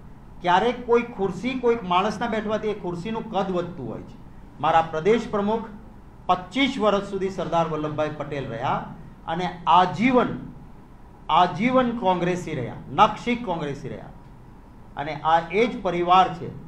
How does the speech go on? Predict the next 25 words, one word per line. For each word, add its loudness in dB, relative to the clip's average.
એટલે -8
પાટીદાર 0
સમાજ -4
પણ -6
આને -4
માફ -6
નહીં -12
કરે. -14
મેં -4
આપને -4
કહ્યું -4
કે -6
મારી 0
પાસે 0
નજર 0
સામે 2
દેખાતું 0
હોય 0
કે -4
ભારતીય -4
જનતા -4
પાર્ટી -6
કાવતરા -6
કરે -6
છે, -10